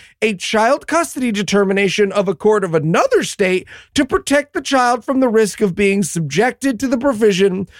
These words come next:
of sex reassignment prescriptions or procedures," end quote, which, as many have pointed out,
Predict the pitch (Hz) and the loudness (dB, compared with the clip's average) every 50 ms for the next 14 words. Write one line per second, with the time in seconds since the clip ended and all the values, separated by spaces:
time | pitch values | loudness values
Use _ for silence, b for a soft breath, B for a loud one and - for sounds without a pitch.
0 | b b - 240 233 175 - - 214 208 208 208 - 185 190 202 208 202 - - | b b -2 -2 -2 -2 -4 -2 -2 -2 -2 -4 -6 -4 0 2 2 0 2 0
1 | 180 165 170 165 170 170 - - 170 165 - - 170 147 131 - 165 156 135 156 | 0 0 0 -2 -4 -6 -4 -6 -6 -6 -2 -4 -4 -4 -2 -2 -2 0 0 -2
2 | 151 - - 170 - - 170 170 156 131 147 160 156 135 - - 175 170 165 170 | -4 -2 -4 -6 -4 -2 -2 -2 -2 0 0 -2 -2 -2 -2 -4 -4 -2 -2 -4
3 | 151 - 196 190 160 139 - - b b b b b 262 339 294 269 220 - - | -4 -2 0 0 0 -2 -6 -10 b b b b b 0 0 0 0 -2 -6 -10
4 | - _ _ _ - 127 139 117 123 147 156 170 180 185 202 190 147 190 208 220 | -10 _ _ _ -4 -4 -2 0 0 0 0 0 2 0 0 0 0 0 2 2
5 | 220 220 226 294 294 262 233 233 - | 2 2 2 2 2 2 0 0 -2